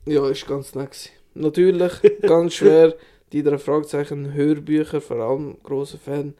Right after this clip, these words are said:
Speaker 1: Die Stimmen sind so,
Speaker 2: Mm.
Speaker 1: so markant. Das kannst du einfach nicht mit Kinderdarstellern ersetzen. Vor allem,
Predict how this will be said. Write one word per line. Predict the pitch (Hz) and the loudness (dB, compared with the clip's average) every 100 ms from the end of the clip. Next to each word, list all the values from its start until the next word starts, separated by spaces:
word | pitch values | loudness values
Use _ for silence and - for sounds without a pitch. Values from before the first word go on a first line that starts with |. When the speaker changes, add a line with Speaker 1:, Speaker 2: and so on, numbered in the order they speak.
| _ _ _ _ _ | _ _ _ _ _
Speaker 1:
Die | 135 | -10
Stimmen | 127 - 143 143 139 | -8 -2 -2 -2 -8
sind | 131 135 | -8 -14
so, | 131 131 135 123 - - _ _ _ _ | -6 -2 -2 -2 -6 -16 _ _ _ _
Speaker 2:
Mm. | - 131 127 | -12 -8 -8
Speaker 1:
so | 123 151 156 | -8 -4 -2
markant. | 147 135 131 - 135 139 139 - _ _ _ _ _ _ | -2 -6 -8 -10 -8 -8 -10 -16 _ _ _ _ _ _
Das | - 135 131 - - - 80 | -4 -2 -4 -12 -10 -8 -8
kannst | 160 147 139 - | -4 -4 -4 -4
du | |
einfach | 139 139 139 143 | -2 -2 -4 -8
nicht | 139 139 - - - _ - _ _ _ _ | -6 -6 -8 -20 -20 _ -20 _ _ _ _
mit | 135 131 | -4 -2
Kinderdarstellern | - 151 147 151 143 139 139 - 139 135 131 131 - _ _ | -2 -2 0 0 4 2 2 0 0 2 0 -4 -8 _ _
ersetzen. | - 139 - 135 139 - 147 143 | -8 -8 -2 -2 -2 -2 -2 -2
Vor | - 139 | -4 -2
allem, | 143 143 143 135 | 0 2 0 -6